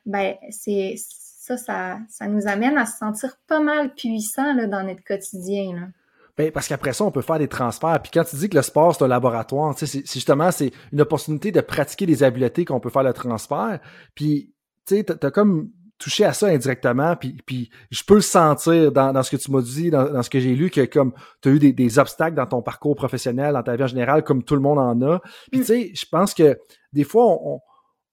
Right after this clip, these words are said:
Speaker 2: on, on n'est pas assez indulgent envers soi-même. Ou est-ce que,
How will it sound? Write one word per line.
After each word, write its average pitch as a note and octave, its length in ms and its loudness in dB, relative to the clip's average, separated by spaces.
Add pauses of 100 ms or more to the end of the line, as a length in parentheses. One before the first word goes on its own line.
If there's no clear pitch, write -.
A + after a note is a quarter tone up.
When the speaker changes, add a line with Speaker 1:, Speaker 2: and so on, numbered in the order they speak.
(260)
Speaker 2:
on, C#3+ 200 -4
on C#3+ 240 -2
n'est C#3+ 120 0
pas A3 160 -2
assez A#3 220 -4
indulgent D3+ 580 0
envers F#3+ 200 0
soi-même. F3 460 -4 (120)
Ou C#3 120 2
est-ce E3+ 180 2
que, F#3 280 4